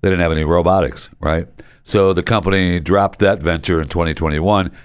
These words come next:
and went all in on developing the brains of Chat G P T. Well, now, uh, we need the robot to come back, and that's where we're at. So there's also a company, uh, a Norwegian company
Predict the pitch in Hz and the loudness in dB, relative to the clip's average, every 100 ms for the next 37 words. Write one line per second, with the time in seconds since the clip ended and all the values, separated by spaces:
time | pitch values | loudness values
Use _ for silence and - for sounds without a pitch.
0 | - 82 80 85 - - 156 190 175 120 | -6 -2 0 0 -2 0 4 4 4 2
1 | 107 - - - 90 87 90 92 85 82 | 0 -4 -14 -6 -4 0 2 2 0 -2
2 | 73 65 92 95 85 76 76 65 - _ | -2 0 2 2 0 -4 -8 -12 -18 _
3 | _ - 87 82 73 - 76 - - 73 | _ -2 2 2 0 -2 -2 -2 -8 -6
4 | 65 69 123 98 58 - - 67 67 76 | -4 -2 0 0 -2 -8 -4 -2 0 -2
5 | 76 - 73 101 120 98 90 - - - | -4 -12 -2 0 2 0 -2 -8 -10 -2
6 | 80 78 78 78 76 67 80 78 67 64 | 0 0 0 -2 -2 0 0 2 0 -2
7 | 62 - 62 71 60 64 57 57 - - | -4 -12 -8 -6 -2 -4 -4 -10 -18 -20
8 | - 69 71 76 73 71 65 65 65 57 | -8 -4 -2 -2 0 0 0 0 0 -4
9 | - _ _ _ _ _ - - - 101 | -8 _ _ _ _ _ -16 -6 0 2
10 | 95 90 92 101 113 127 127 107 92 107 | 4 2 2 2 2 2 4 2 2 2
11 | 104 101 95 90 85 82 - 95 82 85 | 0 2 2 2 0 -2 -2 -2 0 0
12 | 85 82 80 78 87 107 143 104 90 101 | -2 -2 -2 -2 0 0 0 -2 -4 -2
13 | 87 85 82 76 | -2 0 -2 -2